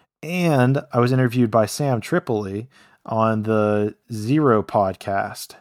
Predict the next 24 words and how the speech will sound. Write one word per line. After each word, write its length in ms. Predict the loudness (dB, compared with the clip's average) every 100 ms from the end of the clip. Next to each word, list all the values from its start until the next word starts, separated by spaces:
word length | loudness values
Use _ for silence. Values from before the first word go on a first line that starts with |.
| -12
So 460 | 0 4 4 4
I'm 120 | 0 0
not 160 | 0
sure 100 | 0
when 100 | 0
that 160 | 0 0
last 280 | 0 0 -4
one's 160 | -4
gonna 240 | -2 -4 -4
air. 420 | -2 0 0 -2 _
Still 320 | -20 -8 -4 -2
a 60 |
question 360 | 0 -2 -2 0
mark. 320 | 0 0 -4 -20 -20 -20 -20 _ _ _ -20 _ _ _ _ _ -20 _
But 120 | -2
the 80 | 2
reason 240 | 2 4 2
I'm 100 | 2
bringing 260 | 0 0
these 200 | 0 0
up 180 | 0 0
in 80 | -4
this 160 | -6
segment 460 | -4 -4 -4 -8 -12